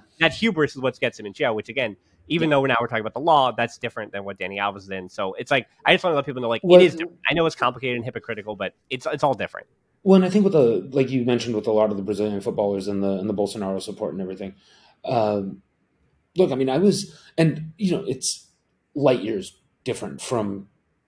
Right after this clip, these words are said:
Speaker 2: what Dani Alves has seemingly done. But, you know, it, even just in my own personal ledger, I was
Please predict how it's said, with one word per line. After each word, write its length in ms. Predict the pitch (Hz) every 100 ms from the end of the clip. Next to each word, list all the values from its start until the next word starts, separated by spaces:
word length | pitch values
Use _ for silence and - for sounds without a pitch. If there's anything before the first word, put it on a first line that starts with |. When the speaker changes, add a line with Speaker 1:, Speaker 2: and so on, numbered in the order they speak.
| _ _ _ -
Speaker 2:
what 340 | 123 110 - _ _ _ - 98
Dani 200 | 95 120
Alves 580 | 110 107 101 101 92 - - _ _ _ _ _ _ _
has 200 | 135 127
seemingly 420 | 127 107 107 98
done. 580 | 95 78 - 113 92 80 - _ _ _ -
But, 500 | 120 131 120 - _ _
you 120 | 190
know, 140 | 175 131
it, 280 | 147 151 156
even 260 | 165 165
just 320 | 151 147 - -
in 120 | 143
my 160 | 131
own 200 | 131 135
personal 720 | 131 135 131 139 117 107 - _ _ _ _ _ _ -
ledger, 480 | 131 139 - 139 110
I 60 | 110
was 380 | 113 98 -